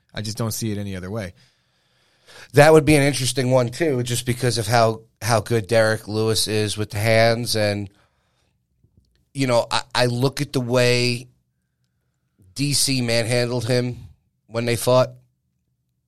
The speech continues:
Speaker 2: Now, mind you, he took, he should never have taken that fight, Derek Lewis, uh, 'cause it was, it was too short after the fight that he had previously, and he said that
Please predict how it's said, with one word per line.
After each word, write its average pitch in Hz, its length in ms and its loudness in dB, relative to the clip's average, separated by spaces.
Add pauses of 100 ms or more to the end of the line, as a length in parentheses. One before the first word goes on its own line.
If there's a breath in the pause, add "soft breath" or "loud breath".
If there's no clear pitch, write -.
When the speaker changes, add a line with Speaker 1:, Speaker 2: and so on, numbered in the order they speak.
(160)
Speaker 2:
Now, 131 500 2
mind 127 360 2
you, 123 420 0
he 120 200 -8
took, - 360 -4
he 117 180 -8
should 107 240 -4
never 113 260 2
have 113 80 0
taken 104 320 -2
that 98 120 -2
fight, 98 320 -4 (580)
Derek 104 280 0
Lewis, 95 480 -4
uh, 95 220 -4
'cause 98 200 -10
it 87 80 -10
was, - 360 -6 (600)
it 113 80 -6
was 117 240 -2
too 196 240 -2
short 160 520 4
after 135 680 2 (560)
the 107 100 -6
fight 135 280 2
that 123 100 -4
he 123 80 -2
had 123 220 2
previously, 127 680 -2
and 117 120 0
he 117 80 -4
said 143 420 6
that 113 300 0